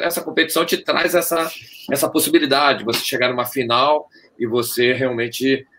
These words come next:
voltar a jogar com alegria, jogar, achar o seu futebol de novo, né? Então, olhando pelo contexto do futebol, isso. Fora o futebol, é desnecessário realmente,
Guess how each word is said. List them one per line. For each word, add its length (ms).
voltar 720
a 320
jogar 340
com 80
alegria, 640
jogar, 500
achar 260
o 140
seu 160
futebol 380
de 120
novo, 280
né? 100
Então, 260
olhando 320
pelo 220
contexto 400
do 120
futebol, 680
isso. 480
Fora 280
o 20
futebol, 680
é 420
desnecessário 680
realmente, 760